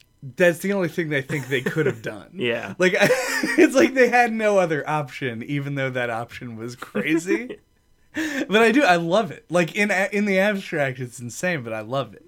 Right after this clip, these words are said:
Speaker 2: Yeah.
Speaker 1: Uh, and I, I like that, like, you get them and you can put 'em in your deck, even,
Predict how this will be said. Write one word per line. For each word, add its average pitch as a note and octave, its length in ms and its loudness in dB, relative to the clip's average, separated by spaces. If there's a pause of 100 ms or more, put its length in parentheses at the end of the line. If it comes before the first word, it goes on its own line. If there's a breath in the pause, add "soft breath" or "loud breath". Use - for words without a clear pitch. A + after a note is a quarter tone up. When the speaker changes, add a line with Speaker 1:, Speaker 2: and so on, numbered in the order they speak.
(120)
Speaker 2:
Yeah. A#2 260 -4
Speaker 1:
Uh, A2 500 -2
and B2+ 140 -4
I, B2 40 -2
I B2+ 180 -2
like C#3 260 -2
that, D3+ 140 -6
like, B2 180 -2
you B2+ 100 -4
get C3+ 260 -2
them C3+ 120 -4
and B2 80 -6
you B2 60 -8
can A#2 80 -14
put C#3 160 -8
'em B2 100 -6
in A#2+ 80 -8
your A2+ 100 -10
deck, C3 380 -6 (300 loud breath)
even, C3+ 520 -4